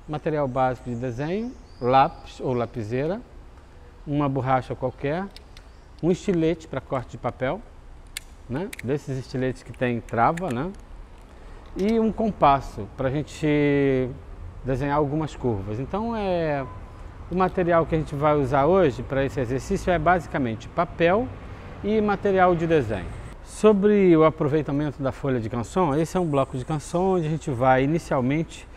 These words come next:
dividir uma folha, que é um tamanho A quatro, a gente vai dividir,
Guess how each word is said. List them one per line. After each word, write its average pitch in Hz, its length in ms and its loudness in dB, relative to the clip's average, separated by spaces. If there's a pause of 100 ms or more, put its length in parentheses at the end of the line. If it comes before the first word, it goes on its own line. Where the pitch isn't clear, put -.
(300)
dividir 120 640 2
uma 147 200 2
folha, 160 340 0
que - 100 -6
é 123 40 -2
um 113 100 -6
tamanho 117 340 -4
A 127 60 -2
quatro, - 520 0 (440)
a 123 60 -6
gente 120 160 -4
vai 143 180 4
dividir, 143 1000 4